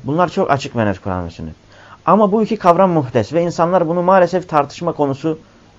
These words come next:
ettiler. Yani birileri çıktı. So-, yani... Selef döneminde mesela ve sahabe döneminde şu icma edilmişti. Sükuti icma vardı. Neydi? Selefin menheciyle fehmi aynı şeydir.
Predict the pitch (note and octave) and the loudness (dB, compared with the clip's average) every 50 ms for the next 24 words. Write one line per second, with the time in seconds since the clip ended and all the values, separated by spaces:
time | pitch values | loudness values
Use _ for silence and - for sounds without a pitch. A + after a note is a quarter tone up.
0 | - _ _ - - G#2+ - - - G2+ F2+ E2+ G#2+ C3+ D#3+ E3+ D#3 C#3+ G#3 G#3 | -20 _ _ -8 -6 -6 -6 -6 -6 -4 -2 0 2 2 4 2 4 2 2 4
1 | F#3+ F3+ F3 G3+ G3 - G#3 - - - C3 - - - - - - - - - | 6 6 4 4 4 -2 -8 -8 -8 -12 -10 -4 -4 -4 -4 -4 -18 -20 -20 -20
2 | - - - - - - - _ _ - - C3+ C#3 C#3+ D#3 - - - - - | -20 -20 -20 -20 -20 -20 -20 _ _ -2 2 4 4 4 4 0 -2 -6 -20 -20
3 | - - - - - _ _ - - - E3 G#3 A3+ F3 F3 F#3 F#3 F#3 F3+ F#3 | -20 -20 -20 -20 -20 _ _ -2 6 8 10 10 10 8 6 6 6 6 4 6
4 | F#3+ G3+ G3+ G3+ F#3+ - F#3+ F3 F#3 F#3 - - - - - - _ - - - | 6 6 6 6 6 6 6 8 8 6 4 2 -4 -20 -20 -20 _ -20 -20 -20
5 | _ _ - _ - _ _ _ _ _ _ - B2 C#3+ D3+ - D3+ D#3+ F3 F3+ | _ _ -20 _ -20 _ _ _ _ _ _ 2 2 2 4 4 4 4 6 8
6 | F#3 D#3+ E3+ E3 E3+ E3+ E3 E3+ E3+ F3 F3+ - G3 F#3 - - - D3 B2+ C3+ | 8 8 8 8 8 6 4 2 0 0 0 2 0 -2 0 0 0 0 0 0
7 | D3+ E3 E3+ - C3+ A#2+ A2+ A2 G#2+ G2+ - - G#2 - - - C#3+ C3+ - F3+ | 0 2 4 4 4 4 2 2 0 -2 -4 -8 -14 -14 -6 -2 -2 -2 0 0
8 | D#3 B2 A2+ B2+ C3+ C3 A#2+ G#2 G2+ G2 G#2+ D3 F3 D3+ B2 B2 B2+ - D#3 D3 | -2 0 0 2 4 6 6 6 4 4 2 2 2 2 2 0 -2 0 2 4
9 | D#3 D#3 E3 F#3 E3+ D#3 D3+ D3+ D3+ D3 D3 E3+ E3+ D#3 D3+ C#3 C3+ B2+ D#3 F3 | 4 4 2 0 -2 -2 -2 -2 -2 -4 -4 -4 -2 -2 -4 -4 -6 -8 -4 0
10 | C3 C#3+ C#3 C#3 B2 - A2+ G2 E2+ D#2 - - - | 0 0 0 0 -2 -4 -4 -8 -8 -8 -12 -18 -18